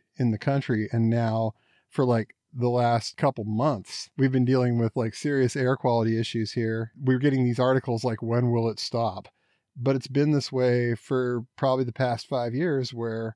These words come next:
the wildfires are so bad and so out of control. Again, it's October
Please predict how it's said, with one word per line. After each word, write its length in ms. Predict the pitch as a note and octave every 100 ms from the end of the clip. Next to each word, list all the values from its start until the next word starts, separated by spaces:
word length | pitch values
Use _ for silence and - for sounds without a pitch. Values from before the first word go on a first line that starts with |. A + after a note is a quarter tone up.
| -
the 60 |
wildfires 760 | B2+ B2+ C3 B2 C3+ B2+ B2+ A#2+
are 100 | B2
so 240 | - C3+
bad 320 | B2 A#2+ B2
and 80 | A#2+
so 200 | A#2 C3
out 140 | A#2+ A#2
of 80 | -
control. 440 | A#2 - D3 C#3
Again, 260 | A#2+ C3+ B2+
it's 120 | -
October 600 | A2 - C#3 D3+ F#2+ -